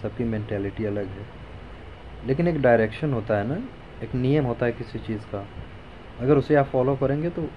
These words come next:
कोई भी चीज़ बेटर हो सकता है। तो मैं बस थोड़ा सा मैंने बोलने का प्रयास किया है,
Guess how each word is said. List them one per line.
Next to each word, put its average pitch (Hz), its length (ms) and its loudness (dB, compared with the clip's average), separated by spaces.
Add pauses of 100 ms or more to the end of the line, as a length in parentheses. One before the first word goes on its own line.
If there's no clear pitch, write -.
कोई 135 140 6
भी 131 100 2
चीज़ 123 200 -4
बेटर 117 300 0
हो 104 140 -2
सकता - 340 -10
है। 95 80 -10 (1300)
तो 120 60 -8
मैं 135 320 4
बस 135 200 2 (340)
थोड़ा 131 320 8
सा 135 120 0
मैंने 127 360 0
बोलने 110 360 0
का 113 120 2
प्रयास 107 500 0
किया 110 220 0
है, 127 180 -4